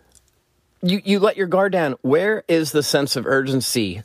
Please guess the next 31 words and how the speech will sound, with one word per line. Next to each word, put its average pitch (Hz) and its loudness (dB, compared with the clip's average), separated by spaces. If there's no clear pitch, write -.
Um, 123 2
th-, 151 -2
everything 180 2
that 170 0
they're 170 0
saying 143 0
about 123 0
it 120 -4
is 113 -2
a 120 2
lie. 107 2
Biden 104 -2
said 110 0
he 107 0
wanted 107 0
to 95 -4
sh-, - -2
shoot 107 0
it 98 -2
down 101 0
last 98 -2
Wednesday. 107 0
It 160 2
was 156 0
flying 147 2
over 127 0
the 123 2
most 117 0
barren, 143 0
sparsely 120 0
populated 104 0